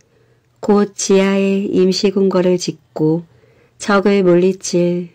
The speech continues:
준비를 갖추었습니다. 그리고 마침내 서방나라 임금을 모셔왔어요.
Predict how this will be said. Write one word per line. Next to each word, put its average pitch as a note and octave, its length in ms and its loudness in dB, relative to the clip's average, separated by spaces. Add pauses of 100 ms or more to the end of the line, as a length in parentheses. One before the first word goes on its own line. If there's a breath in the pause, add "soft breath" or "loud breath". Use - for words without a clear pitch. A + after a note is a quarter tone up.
준비를 F#3 540 0
갖추었습니다. E3 1080 -4 (1400)
그리고 G#3 500 2
마침내 E3+ 800 -4 (720)
서방나라 G3+ 1040 0
임금을 F#3 720 0
모셔왔어요. F3 960 -2